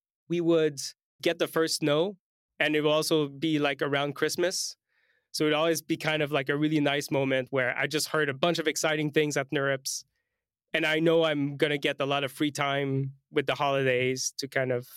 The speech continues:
think about these things, but also relax. It has its benefits, I will say.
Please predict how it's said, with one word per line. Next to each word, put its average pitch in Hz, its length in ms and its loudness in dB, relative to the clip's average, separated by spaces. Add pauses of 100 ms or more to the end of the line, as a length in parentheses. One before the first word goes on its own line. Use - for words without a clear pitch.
think 139 140 0
about 135 240 0
these 135 180 -2
things, 135 240 2
but 131 100 2
also 131 240 -2
relax. 131 540 -6 (420)
It 170 100 0
has 233 200 2
its 202 140 0
benefits, - 760 -2
I 139 80 -6
will 135 160 -6
say. - 280 -14